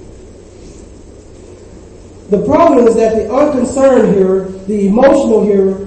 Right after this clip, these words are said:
and the worldly-minded hearer never take the time to cultivate their experience with God. Spiritual growth takes time, and without it, we will not endure.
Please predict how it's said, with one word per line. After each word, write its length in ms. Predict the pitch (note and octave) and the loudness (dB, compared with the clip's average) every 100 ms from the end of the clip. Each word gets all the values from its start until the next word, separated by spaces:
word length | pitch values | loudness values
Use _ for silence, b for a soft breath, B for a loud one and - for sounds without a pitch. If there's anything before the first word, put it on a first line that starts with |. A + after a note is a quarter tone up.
| - | -6
and 120 | G3 | -2
the 80 | G3 | 0
worldly-minded 840 | F#3+ B3 C#4 A3+ G3 F#3 F3+ E3+ E3+ | 2 2 2 2 2 2 0 -2 -2
hearer 240 | F3+ F3 | -2 0
never 360 | G3 C4+ B3+ C4 | 0 0 0 -2
take 220 | B3 G#3+ | -4 -4
the 60 | F#3+ A3 | -4 -4
time 320 | G#3 G3+ F3 | -2 -2 -6
to 140 | - | -8
cultivate 720 | - E4 F4 A#3 F#3 F#3+ F3 | -4 -2 -2 -4 -2 -2 -2
their 180 | F#3 G3 | -2 -2
experience 600 | F#3 - G#3 G3+ F#3+ - | -4 -2 -2 -2 -6 -10
with 240 | A3+ C4 - | -10 -10 -10
God. 280 | C#3 B2 B2 - - - - - - - - - - - - - - - - - | -12 -12 -12 -14 -20 -20 -20 -20 -20 -20 -20 -20 -20 -20 -20 -20 -20 -20 -20 -16
Spiritual 440 | B3 A#3+ A3+ A3+ | -2 2 2 0
growth 300 | G3+ G#3+ G#3+ | 0 0 0
takes 260 | G#3+ F#3+ G3+ | -2 -4 -4
time, 260 | G#3+ G#3+ | -4 0
and 120 | F#3+ F#3 | 0 0
without 420 | F#3 G3 G#3 A3 | -2 -4 -2 -2
it, 100 | F3+ | -2
we 60 | F#3 | -4
will 240 | E3+ D#3 | -6 -4
not 180 | F3 F3+ | -4 -2
endure. 380 | F3 G3 F3+ | 0 -2 -2